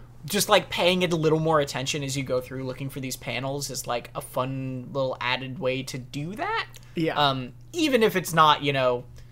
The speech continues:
Speaker 1: the most complex thing in the world, that's sort of fine because it is, it's a fun space to run around, you know, there's a lot of verticality where you're, like, going up floors and, like, jumping over boxes and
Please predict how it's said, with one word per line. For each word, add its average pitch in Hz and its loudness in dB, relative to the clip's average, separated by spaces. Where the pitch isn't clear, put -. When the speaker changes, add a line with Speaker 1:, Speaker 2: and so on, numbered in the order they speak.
Speaker 1:
the 175 2
most 151 4
complex 131 0
thing 123 -2
in 123 -6
the 127 -2
world, 123 2
that's 131 0
sort 151 0
of 127 -10
fine 131 0
because 131 -6
it 123 -6
is, 127 -4
it's 156 -2
a 170 0
fun 156 2
space 139 0
to 135 -6
run 131 0
around, 151 2
you 147 -2
know, 147 4
there's 139 0
a 135 -14
lot 156 4
of 139 -2
verticality 139 0
where 131 -6
you're, 127 -6
like, 123 -2
going 131 0
up 139 2
floors 139 2
and, 127 -6
like, 127 -4
jumping 139 2
over 143 2
boxes 135 -2
and 131 -6